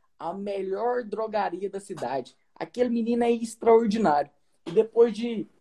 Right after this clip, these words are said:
uma semana eu saí, eu f-, informei pra ela ainda, eu falei assim, "Nossa, essa última semana aqui,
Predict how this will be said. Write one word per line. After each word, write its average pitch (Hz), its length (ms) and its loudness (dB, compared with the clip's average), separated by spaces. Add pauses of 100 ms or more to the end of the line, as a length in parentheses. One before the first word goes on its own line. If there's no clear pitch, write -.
(320)
uma 240 180 0
semana 247 440 -2
eu 240 40 0
saí, 220 360 2
eu 202 280 4
f-, - 200 -16
informei 233 560 6
pra 233 160 -2
ela 220 140 2
ainda, 226 200 -6
eu 214 40 -10
falei 208 180 -8
assim, 220 120 -12
"Nossa, 233 380 -2
essa 208 240 -4
última 214 480 -10
semana 185 380 -6
aqui, 240 340 -10